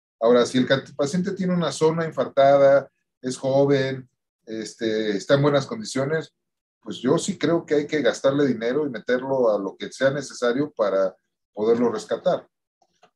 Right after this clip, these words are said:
Este, pero sí, sí hay que pensar muy seriamente qué vas a hacer con esos pacientes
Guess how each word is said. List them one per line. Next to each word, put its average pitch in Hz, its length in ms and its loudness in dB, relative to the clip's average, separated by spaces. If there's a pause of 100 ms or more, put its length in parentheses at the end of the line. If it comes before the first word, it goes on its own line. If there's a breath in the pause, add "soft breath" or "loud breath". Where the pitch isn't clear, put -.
(280)
Este, 98 460 -12 (340)
pero 113 140 -4
sí, 143 260 2
sí 147 140 -2
hay 156 100 2
que - 100 -6
pensar 135 340 -2
muy 143 140 -4
seriamente 131 760 -4
qué 135 160 -4
vas 131 200 0
a 120 40 -10
hacer 123 200 -6
con 123 160 -6
esos - 200 -12
pacientes 117 760 -6